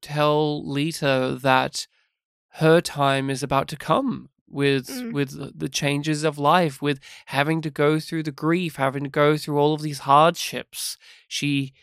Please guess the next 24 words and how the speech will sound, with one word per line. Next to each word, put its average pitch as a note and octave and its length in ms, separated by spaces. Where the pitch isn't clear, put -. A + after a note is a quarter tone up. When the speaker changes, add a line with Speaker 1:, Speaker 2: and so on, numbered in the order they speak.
Speaker 1:
she D#3 420
will D3+ 260
have C#3 380
to E3 300
shed C#3+ 540
tears C#3+ 600
eventually. B2+ 1000
She C#3 220
cannot D#3 400
just D#3+ 260
stay D3+ 400
strong C3+ 720
because D3 340
he G3+ 160
knows F#3 220
for - 160
a F3 60
fact F#3+ 520
that D3 200
that's D#3 320
not F3 140
how F3 260
it F#3+ 100
works. F3+ 1040